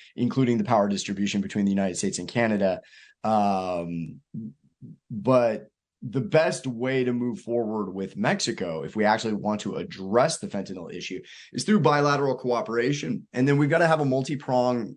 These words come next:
approach if we actually want to address fentanyl. We've gotta work with countries around the world to get some controls and regulations internationally on, uh, fentanyl precursors. And we've gotta work,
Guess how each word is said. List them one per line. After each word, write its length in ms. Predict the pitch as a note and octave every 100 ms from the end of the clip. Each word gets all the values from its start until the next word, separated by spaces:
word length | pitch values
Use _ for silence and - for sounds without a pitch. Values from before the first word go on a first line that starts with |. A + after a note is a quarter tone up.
| -
approach 680 | G#2 - C#3 B2+ F#2 - - -
if 100 | G#2
we 140 | A2+ A#2+ -
actually 440 | A2 A2+ C3 C3
want 180 | A#2 A#2
to 80 | A2+
address 320 | G2 G#2 G2
fentanyl. 440 | A#2+ C3 F2+ - - _
We've 120 | C3+
gotta 160 | D3+ E3+
work 200 | E3+ E3+
with 100 | D3
countries 320 | D#3+ D3+ C#3
around 400 | B2 G#2+ A2 C3+
the 60 | A#2+
world 360 | G#2 G#2+ A2+ - -
to 80 | -
get 160 | D3 E3+
some 140 | E3
controls 480 | C#3 C3+ D3+ C#3+ C3
and 80 | A#2
regulations 680 | A#2 G#2+ G#2 G#2+ A#2 G#2+
internationally 880 | - A#2 A2 G2+ G2+ A2 B2 C3 C3+
on, 540 | C#3 A2+ A2 G#2 G#2 G2+ - - - -
uh, 260 | G#2 G2
fentanyl 480 | - B2 A#2 A#2+ G#2+
precursors. 840 | - A#2 A#2 C#3 C3 C#3 C#3+ D#3+ - - - -
And 120 | -
we've 160 | D#3 F3
gotta 240 | E3+ E3
work, 520 | D#3+ C#3 D#3 D#3 D#3